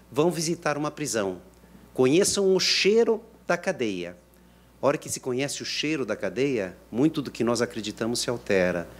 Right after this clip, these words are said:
A hora que se vê o outro como ser humano, muito do que nós pensamos se altera.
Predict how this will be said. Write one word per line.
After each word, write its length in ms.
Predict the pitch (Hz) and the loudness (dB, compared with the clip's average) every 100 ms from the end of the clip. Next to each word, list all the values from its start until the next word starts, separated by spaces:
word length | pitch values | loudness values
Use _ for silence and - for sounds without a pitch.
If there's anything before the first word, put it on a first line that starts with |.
| - - - | -20 -8 0
A 40 | |
hora 120 | 135 | 0
que 120 | 151 143 | 2 -2
se 180 | - | -2
vê 160 | 127 156 | 0 0
o 60 | 135 | 2
outro 380 | 135 190 165 | 4 2 0
como 220 | - 123 110 | -2 0 2
ser 260 | - 180 | 2 2
humano, 560 | 143 110 165 175 104 90 - - - | 2 2 2 2 0 -6 -16 -20 -12
muito 340 | 113 143 190 165 | 0 2 2 0
do 80 | 151 | -4
que 140 | 143 | -2
nós 140 | 131 | -2
pensamos 560 | - 123 - 113 117 110 | 0 0 2 0 0 0
se 100 | 123 | -2
altera. 560 | 117 95 85 80 82 | -2 0 2 0 -4